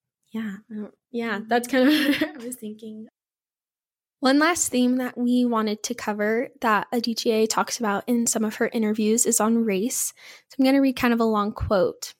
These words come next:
but it goes, "I wasn't Black until I came to America. I became Black in America.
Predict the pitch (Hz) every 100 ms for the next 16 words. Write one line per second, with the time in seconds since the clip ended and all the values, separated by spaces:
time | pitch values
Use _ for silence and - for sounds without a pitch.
0 | _ _ 277 - - 294 254 226 226 -
1 | - - - - _ - 285 285 285 320
2 | 277 240 247 - 240 240 226 226 208 208
3 | 233 214 123 - - 254 - - 226 226
4 | 214 285 269 226 175 - - 233 226 277
5 | - - 302